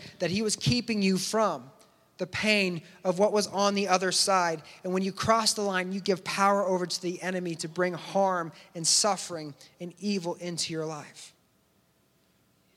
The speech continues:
I can't imagine what was going on in Adam and Eve's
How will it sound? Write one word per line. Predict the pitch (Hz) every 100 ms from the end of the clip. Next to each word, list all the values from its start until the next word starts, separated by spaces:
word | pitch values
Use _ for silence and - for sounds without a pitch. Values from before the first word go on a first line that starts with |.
| _ _ _ _ _ _ _ _ -
I | 170
can't | - 214
imagine | 185 190 214 208 175 110 - _ _ _ _ _ _ _ _ _ -
what | -
was | 170 160
going | 190 190
on | 190 185 160
in | 151
Adam | 160 175
and | 175
Eve's | 175 160 151